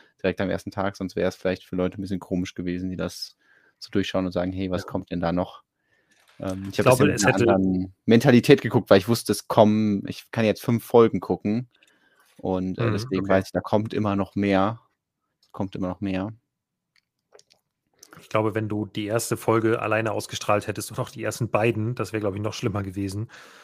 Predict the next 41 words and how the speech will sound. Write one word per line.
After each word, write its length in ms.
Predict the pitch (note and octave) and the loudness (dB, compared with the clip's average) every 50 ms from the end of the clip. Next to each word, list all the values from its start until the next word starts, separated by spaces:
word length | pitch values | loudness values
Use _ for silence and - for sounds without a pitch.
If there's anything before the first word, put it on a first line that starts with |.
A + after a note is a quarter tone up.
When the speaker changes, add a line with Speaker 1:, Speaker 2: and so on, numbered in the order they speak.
| - _ _ _ - | -20 _ _ _ -2
Speaker 2:
äh, 100 | A#2 G#2 | -2 0
dass 160 | A2 G2 - | 0 -2 -2
Leute 220 | A2 G#2 G2 G#2+ G2+ | 0 0 0 0 -2
einfach 240 | G#2 - - - | -4 -4 -4 -6
gesagt 300 | - G#2+ G2 G2+ - - | -8 -6 -8 -8 -8 -6
hätten, 140 | A2+ G2 G2+ | -6 -6 -4
das 120 | G2+ G2 G#2 | -4 -6 -6
ist 100 | - - | -6 -6
keine 200 | - G#2 G#2+ G2+ | -4 -4 -4 -4
gute 160 | G#2+ G#2+ G#2 | -6 -6 -6
Serie. 420 | G2+ A2 A2+ G#2+ G2+ G2 G2+ G2+ _ _ _ _ _ _ _ _ _ _ _ _ _ _ _ _ _ _ _ _ _ _ - | -4 -4 -4 -4 -4 -8 -8 -10 _ _ _ _ _ _ _ _ _ _ _ _ _ _ _ _ _ _ _ _ _ _ 0
Weil, 360 | A2+ G#2+ G#2+ G#2 A2 - - _ _ _ _ _ _ _ - - | 2 4 4 2 0 -4 -8 _ _ _ _ _ _ _ -20 -20
äh, 80 | - - - - - | -20 -20 -20 -12 -4
also 360 | - B2 A2+ A2+ A2 G2+ A2+ - | -2 0 0 2 0 -2 -2 -8
die 160 | - B2 A2+ | -6 -6 -4
ist 180 | A#2 A#2 - - | -4 -4 -6 -6
auch 180 | - A2 - - - | -6 -6 -8 -6 -4
da 180 | - A#2+ A#2+ A#2+ | 0 2 2 2
schon 180 | - C3+ A#2+ | 2 0 0
hochwertig 360 | A2 B2+ B2 B2+ B2 A#2 G#2+ - | 0 0 0 0 -2 -4 -4 -6
produziert, 500 | - A2+ A#2 - - B2+ C3 C3+ C3 - | -4 -6 -6 -4 -2 0 0 0 0 -2
aber 260 | A2 G#2+ A2 G#2+ G#2 | -4 -2 -2 -2 -2
sie 180 | G2+ A2 G#2+ | -4 -4 -2
hätte 220 | G#2+ A2+ - B2 G#2+ | -2 -2 -2 -2 -4
einen 220 | G#2+ A2 A2 G#2+ | -4 -6 -8 -8
so 100 | G2+ G2+ | -10 -10
sehr 460 | G2+ G#2+ A2+ A2 A2 G#2+ G#2+ G#2+ - _ _ _ - | -8 -6 -4 -2 -2 -2 -4 -6 -8 _ _ _ -8
kalt 320 | - A#2 A2 A2+ A2 - | -2 -2 -2 -2 -2 -6
zurückgelassen 1160 | - - - - - - - - - - - - A2+ G#2+ A2+ A2 - G2+ G2+ G#2 - - G#2 | -10 -12 -12 -12 -14 -14 -14 -14 -14 -12 -12 -10 -6 -6 -6 -4 -4 -4 -4 -6 -6 -6 -8
noch 160 | G2 G2 - | -8 -8 -8
und 80 | - G2+ | -8 -10
die 80 | G2 - | -10 -8
dritte 220 | G#2 G#2+ G2 - | -8 -8 -8 -10
Folge 300 | - - G#2 G2+ G2 G2 | -8 -6 -6 -6 -6 -6
br-, 180 | - G#2+ B2 - _ | -8 -10 -12 -12 _
finde 200 | - - A2 G#2 | -10 -10 -8 -8
ich, 80 | - - | -10 -10
bringt 180 | - G#2+ G2 | -12 -10 -8
da 80 | G#2+ G2+ | -8 -8
so 180 | G2 G#2+ G#2 G2+ | -8 -8 -10 -10
viel 420 | - - A2+ G#2+ G#2 G2+ G2+ | -10 -8 -6 -4 -4 -4 -6